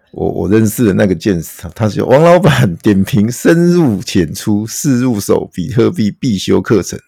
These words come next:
太赞了。OK，这个是，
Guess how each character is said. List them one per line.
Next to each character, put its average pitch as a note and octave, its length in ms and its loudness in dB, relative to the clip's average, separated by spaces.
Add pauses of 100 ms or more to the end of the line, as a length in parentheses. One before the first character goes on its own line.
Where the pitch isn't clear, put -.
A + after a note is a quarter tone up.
太 G#2 140 0
赞 F#2+ 200 0
了。 - 180 -12 (2250)
OK， E2+ 580 -8
这 - 180 -10 (180)
个 F#2 240 0
是， F#2+ 720 -6